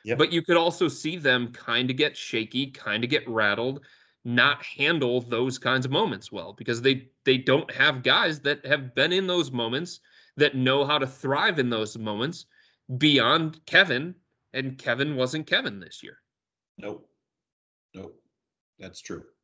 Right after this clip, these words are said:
Speaker 1: That is true. All right. Well, we've been at it for about an hour. Um, we will let you continue to, I know you're not quite there yet, but you're almost there enjoying your off season,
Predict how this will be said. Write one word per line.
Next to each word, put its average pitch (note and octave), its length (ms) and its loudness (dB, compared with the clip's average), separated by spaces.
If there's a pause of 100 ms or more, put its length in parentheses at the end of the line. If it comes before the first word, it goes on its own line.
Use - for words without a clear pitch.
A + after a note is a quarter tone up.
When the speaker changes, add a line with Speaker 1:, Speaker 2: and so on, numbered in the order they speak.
(800)
Speaker 1:
That G2 160 -12
is - 100 -16
true. - 180 -20 (1600)
All D#3 120 6
right. A2+ 260 2
Well, A2+ 220 -4
we've B2 160 -8
been D#3 160 -2
at D3+ 140 0
it C3 80 -10
for C3+ 120 -4
about A#2+ 220 -4
an A#2 60 -8
hour. G#2 400 -6 (500)
Um, F2 440 -12 (440)
we A2+ 160 -6
will A#2+ 600 0 (160)
let A#2+ 320 -2
you A2 540 2 (380)
continue C3 600 -2
to, G#2+ 520 -2 (320)
I A#2+ 80 0
know D3+ 120 6
you're E3+ 140 6
not D3 220 0
quite G#3 460 2
there G#3+ 160 2
yet, G3 240 4
but C#3 80 -2
you're C#3+ 160 2
almost F#3 420 0
there F3+ 220 0
enjoying F3 320 0
your E3+ 140 4
off E3 200 2
season, E3 680 0